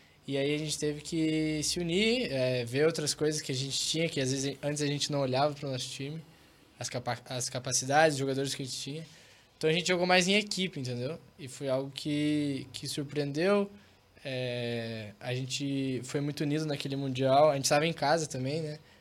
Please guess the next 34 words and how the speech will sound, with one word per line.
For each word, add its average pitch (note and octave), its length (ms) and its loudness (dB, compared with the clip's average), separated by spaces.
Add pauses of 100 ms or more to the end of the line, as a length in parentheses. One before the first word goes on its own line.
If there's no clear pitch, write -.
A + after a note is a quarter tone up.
(200)
A, B2 60 -6
a A#2+ 200 -8
torcida C3+ 340 -4
apoiou C3+ 280 -4
muito C3+ 400 -4
nossa, A#2+ 520 -6 (800)
nossos A#2+ 240 -4
jogos. C#3 580 -2 (580)
E B2 760 -4
a B2+ 40 0
gente D#3 160 -2
fez G3 140 2
um G3 60 2
grande G#3 220 2
torneio, F#3 420 2
né? C3 160 0
É, A2+ 520 -6 (300)
eu A#2+ 60 -8
acho A#2+ 140 -8
que C3 360 -6 (400)
foi C3+ 220 -4
bem, D3 720 -2
foi C3+ 240 -4
bem C#3 160 -2
preparado. E3 720 2 (220)
É, A#2 300 -8
a B2 40 -10
comissão C3 380 -6
toda C3 240 -4
preparou C3+ 360 -4
muito C#3 200 -6
bem C3 180 -2
essa C3+ 180 0
seleção. C#3 680 -4